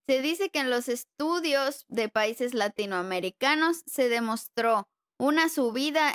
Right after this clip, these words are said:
en la estadística en pro-, en abortos practicados y que, pues, por lo tanto, despenalizar el aborto hizo que incrementara, por ejemplo, en Argenti-, en Argentina el aborto un cincuenta por ciento.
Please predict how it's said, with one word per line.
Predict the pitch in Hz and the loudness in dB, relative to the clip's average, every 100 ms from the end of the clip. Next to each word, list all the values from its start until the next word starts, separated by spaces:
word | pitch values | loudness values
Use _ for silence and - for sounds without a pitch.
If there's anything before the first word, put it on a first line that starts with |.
| 254 | 0
en | 220 | 2
la | 208 | 0
estadística | - 220 - 214 214 262 311 - 302 - 294 285 233 | 0 -2 -2 -2 0 -2 -4 -6 -6 0 2 2 0
en | 214 | -4
pro-, | - 208 214 208 - - | -4 0 2 0 -2 -2
en | 226 | 0
abortos | 226 220 254 285 285 - | 2 2 2 0 -2 -4
practicados | - 220 220 - 202 - 226 269 277 339 - _ _ _ - | -2 0 -2 -6 -8 -2 0 2 0 -2 -6 _ _ _ -8
y | 247 240 220 _ _ | -4 -2 -4 _ _
que, | 233 | -4
pues, | 233 226 226 | -2 -2 -2
por | - 220 220 | -2 0 0
lo | 220 | 0
tanto, | - 233 254 269 277 285 | 0 0 0 0 2 2
despenalizar | 262 226 - 220 208 208 214 233 233 | 0 -2 -2 -4 -2 -2 -2 0 0
el | 247 | 2
aborto | 262 277 302 302 302 330 349 - | 2 4 2 2 2 2 2 0
hizo | 262 277 320 | -2 0 -2
que | 302 240 | -2 -2
incrementara, | 220 233 220 214 208 208 240 254 254 | -2 -2 -2 -2 -4 0 2 2 0
por | 208 | -2
ejemplo, | 202 214 240 247 | -2 -2 -6 -2
en | 240 214 | -2 -2
Argenti-, | 190 202 202 196 208 190 196 214 | -4 -4 -8 -10 -8 -6 -6 -4
en | 226 214 | -2 0
Argentina | 208 220 208 226 233 233 | -2 -2 -6 -4 -2 0
el | 214 | 2
aborto | 196 240 277 294 - | 2 2 0 -2 -2
un | 226 226 | -6 -6
cincuenta | 233 208 185 185 202 | -6 -4 -4 -2 -4
por | 196 170 | -4 -8
ciento. | - 151 131 - - - | -8 -10 -10 -12 -14 -18